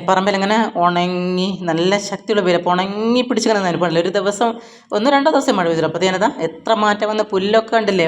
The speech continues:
ഒരു, എനിക്ക് തോന്നുന്നു ഒരു മൂന്നാല് ദിവസം ഉള്ളത് കൊണ്ട് പുല്ലൊക്കെ ഇത്രയും വളർന്ന് ഇങ്ങോട്ട് വന്നു. പിന്നെ പൂക്കളെല്ലാം കണ്ടില്ലേ, ഇതാ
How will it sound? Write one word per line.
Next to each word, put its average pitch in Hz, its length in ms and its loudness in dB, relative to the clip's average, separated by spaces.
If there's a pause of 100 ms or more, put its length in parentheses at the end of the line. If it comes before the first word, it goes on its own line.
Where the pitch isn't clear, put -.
ഒരു, 196 120 0
എനിക്ക് - 520 -10
തോന്നുന്നു 247 160 0
ഒരു 233 100 2
മൂന്നാല് 254 240 4
ദിവസം 247 160 2
ഉള്ളത് 185 160 4
കൊണ്ട് 180 180 -4
പുല്ലൊക്കെ 180 300 0
ഇത്രയും 190 320 0
വളർന്ന് 175 420 2
ഇങ്ങോട്ട് 175 220 0
വന്നു. 170 140 -2
പിന്നെ 185 180 -2
പൂക്കളെല്ലാം 196 460 0
കണ്ടില്ലേ, 156 260 0
ഇതാ 156 40 -4